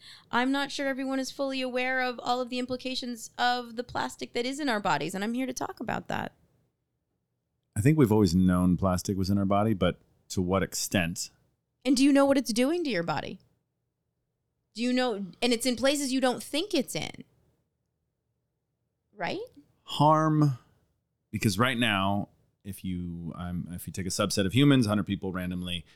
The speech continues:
Speaker 2: and you compare health, you compare, uh,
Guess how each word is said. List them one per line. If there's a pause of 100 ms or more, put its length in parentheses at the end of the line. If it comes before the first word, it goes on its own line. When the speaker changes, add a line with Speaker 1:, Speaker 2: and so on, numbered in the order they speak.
(200)
Speaker 2:
and
you
compare
health,
you
compare, (1000)
uh,